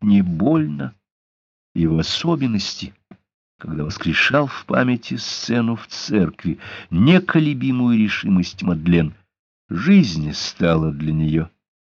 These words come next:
чересчур трудна, и она решила просто-напросто исчезнуть.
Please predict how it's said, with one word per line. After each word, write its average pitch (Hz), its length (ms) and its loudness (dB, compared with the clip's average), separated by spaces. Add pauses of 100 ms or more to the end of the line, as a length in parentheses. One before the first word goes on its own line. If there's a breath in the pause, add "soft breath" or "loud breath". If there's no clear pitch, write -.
чересчур 92 640 0
трудна, 78 460 -4 (580)
и 131 80 -2
она 104 240 4
решила 82 360 0
просто-напросто 82 960 -6
исчезнуть. - 760 -8